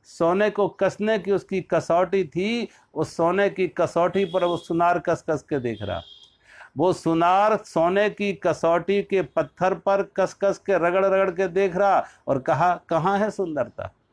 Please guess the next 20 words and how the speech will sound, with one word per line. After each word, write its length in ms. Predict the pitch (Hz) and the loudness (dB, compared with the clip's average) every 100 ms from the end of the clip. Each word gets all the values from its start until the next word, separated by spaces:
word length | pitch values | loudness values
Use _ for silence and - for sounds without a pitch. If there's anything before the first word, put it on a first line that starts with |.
| _ _ _ - | _ _ _ -10
इसमें 300 | 110 139 139 | -6 -2 0
ये 220 | 131 160 | 2 0
केमिकल 640 | 151 156 165 165 160 156 139 | 0 0 2 0 0 0 2
हैं, 300 | 147 156 143 | 0 0 0
इसमें 300 | 135 143 135 | -2 -2 0
ये 220 | 135 151 | 0 -2
केमिकल 680 | 151 147 156 147 156 151 139 | -2 -2 -2 -2 0 0 0
हैं," 340 | 139 165 185 - _ _ _ _ _ _ | 0 0 -2 -8 _ _ _ _ _ _
और 120 | 123 | -6
विश्लेषण 560 | 123 139 160 170 180 165 | -4 -4 -2 -2 -2 -4
कर 200 | 180 165 | -4 -6
दिया। 320 | 139 113 - _ _ _ _ _ _ _ _ _ _ _ _ _ _ - | -8 -12 -14 _ _ _ _ _ _ _ _ _ _ _ _ _ _ -12
और 100 | 110 | -12
सुंदरता 680 | - 127 139 156 156 185 | -4 0 2 0 0 0
विश्लेषण 640 | 180 143 135 151 165 175 165 | 0 0 -2 -2 0 -2 -2
में 100 | 160 | 0
नहीं 200 | 170 190 | 0 0
है, 100 | 151 | -2
सुंदरता 760 | - 139 143 151 147 - 180 | -2 -2 0 0 -2 0 0
सं-, 420 | 175 - 156 156 | -2 -4 -4 -4